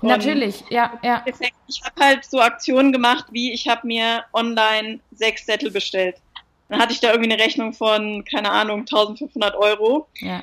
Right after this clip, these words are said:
Speaker 1: Dann habe ich natürlich die alle mal ausprobiert und hab dann die wieder zurückgeschickt, die, ähm, nicht funktioniert haben oder die ich nicht gut fand. Für mich war's halt schwierig, irgendwie, ähm,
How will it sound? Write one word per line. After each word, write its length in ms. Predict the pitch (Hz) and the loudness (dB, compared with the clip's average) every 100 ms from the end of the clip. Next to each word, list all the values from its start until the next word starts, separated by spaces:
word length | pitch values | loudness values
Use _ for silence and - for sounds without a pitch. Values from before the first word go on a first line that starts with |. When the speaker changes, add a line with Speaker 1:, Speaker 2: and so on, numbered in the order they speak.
| - | -2
Speaker 1:
Dann 140 | 214 | 2
habe 120 | 220 226 | 4 4
ich 60 | |
natürlich 540 | 262 240 240 233 - - | -2 -4 -2 -2 -2 -6
die 200 | 240 - | -4 2
alle 160 | 277 311 | 4 4
mal 120 | 277 269 | 4 2
ausprobiert 640 | 277 220 190 196 247 - _ | -2 -8 -6 -4 -4 -6 _
und 220 | 226 226 | -6 0
hab 160 | 254 220 | 0 0
dann 160 | 208 208 | -4 -4
die 120 | 226 | -2
wieder 200 | 226 220 | -2 -2
zurückgeschickt, 640 | 214 240 226 - 311 _ | -6 -6 -6 -4 -6 _
die, 240 | 208 208 202 196 190 | -8 -2 0 0 0
ähm, 300 | 196 190 190 | -2 -2 -2
nicht 200 | 202 - | 0 0
funktioniert 600 | - 220 247 208 202 196 - | 0 -2 -2 -2 0 0 2
haben 300 | 190 220 247 | 2 2 2
oder 180 | 196 190 | 2 0
die 160 | 196 | -4
ich 120 | 196 | -2
nicht 200 | 247 269 | 0 0
gut 180 | 208 196 | 0 -6
fand. 340 | - 196 247 - - - - - _ _ - | 0 2 2 -2 -18 -20 -20 -20 _ _ 0
Für 100 | 254 | 4
mich 200 | 269 - | 4 6
war's 160 | 254 320 | 2 2
halt 160 | 226 | -2
schwierig, 480 | - 254 277 277 269 | -4 -4 0 0 -2
irgendwie, 560 | 233 240 226 233 233 226 - | -4 -2 -2 0 2 2 2
ähm, 480 | 208 208 208 208 | 2 2 2 -6